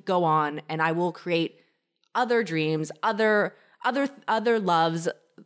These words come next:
that I can invest in. So I, I just sort of, uh, I, I feel where you're coming from when you feel that outside pressure. Um, but if that's your reality and you're healthy and you have a wonderful child, then you're good. Like, you have all the aces in life if, if,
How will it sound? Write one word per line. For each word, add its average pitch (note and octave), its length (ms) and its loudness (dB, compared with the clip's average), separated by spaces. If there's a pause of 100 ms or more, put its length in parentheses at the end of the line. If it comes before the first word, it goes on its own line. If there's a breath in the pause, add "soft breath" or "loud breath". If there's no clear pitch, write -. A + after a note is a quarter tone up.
(160)
that F3 160 -2
I F3 120 2
can E3+ 200 -4
invest D3+ 420 -2
in. C4 160 0
So C#4 240 0
I, A#3+ 160 2
I B3 60 4
just C4+ 180 0
sort C#4+ 160 0
of, A#3+ 120 0
uh, A#3 140 2
I, G#3 140 0 (400)
I A3 80 0
feel B3+ 360 -2
where B3+ 100 0
you're A3+ 100 0
coming F3+ 340 -4
from D#3 340 -2 (320 loud breath)
when F#3 160 -2
you F3 80 -2
feel D#3+ 240 -2
that D#3+ 180 -2
outside D3+ 340 -6
pressure. G3 480 -6 (360 soft breath)
Um, E3 580 -2
but F#3+ 100 -4
if F#3 140 -8
that's G3 300 -2
your G#3+ 100 0
reality E3 640 0 (720)
and F3 120 0
you're A3 100 2
healthy G3+ 640 -4 (360 soft breath)
and E3+ 160 -2
you G#3 100 2
have G#3 100 -2
a G3+ 140 4
wonderful F#3+ 580 -2
child, F3 380 0
then F3+ 260 0
you're E4 140 -2
good. G#3+ 500 -2 (140)
Like, F#3+ 120 -2
you B3+ 80 2
have A#3 120 0
all A#3 360 2
the A3 160 -2
aces G#3+ 320 -2
in E3+ 120 -4
life D#3+ 300 -4
if, E3 240 -8
if, E3 160 -10